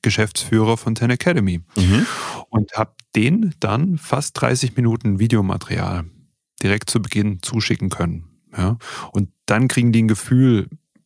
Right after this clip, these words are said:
Speaker 1: bin ich da überhaupt richtig an diesem Platz? Und hab, bin da schon mal in die Vorleistung reingegangen. Und die, also die Resonanz, die war überwältigend gut.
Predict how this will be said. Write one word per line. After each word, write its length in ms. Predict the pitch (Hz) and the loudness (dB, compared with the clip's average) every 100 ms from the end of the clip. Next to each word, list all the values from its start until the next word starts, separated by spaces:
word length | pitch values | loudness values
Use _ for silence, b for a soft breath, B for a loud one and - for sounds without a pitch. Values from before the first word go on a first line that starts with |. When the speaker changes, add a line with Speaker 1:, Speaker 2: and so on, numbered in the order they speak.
| - | -2
Speaker 1:
bin 120 | 120 | 0
ich 140 | 139 | 0
da 80 | - | -2
überhaupt 380 | - 104 101 - | 0 0 0 -2
richtig 460 | 123 - 127 - - | -6 -4 -4 -4 -2
an 100 | 110 | 0
diesem 240 | 107 117 | 0 -2
Platz? 360 | 123 139 - - B B B B | -2 -2 -4 -12 B B B B
Und 260 | - 107 92 | 0 0 0
hab, 220 | 110 _ _ - | -4 _ _ -4
bin 100 | 120 | 0
da 120 | 113 | 2
schon 140 | 101 110 | 2 0
mal 120 | 107 | 0
in 80 | 104 | -2
die 80 | |
Vorleistung 580 | 92 123 123 107 98 98 | -2 0 2 0 -2 -4
reingegangen. 520 | 85 - - - - | -4 -4 -4 -4 -6
Und 360 | - 92 - - | -4 -4 -6 -6
die, 320 | 53 - - - - - - - - | -4 -2 -4 -4 -8 -10 -10 -12 -12
also 260 | - 101 82 | -8 -4 -4
die 160 | 82 92 | -4 -4
Resonanz, 800 | 92 90 92 104 160 - - - | -2 -2 -2 0 0 -2 -10 -6
die 100 | - | -4
war 300 | 98 95 92 | 0 0 -2
überwältigend 640 | - 95 92 101 151 101 92 | -4 -4 -2 -2 -2 -4 0
gut. 280 | 117 180 | 0 0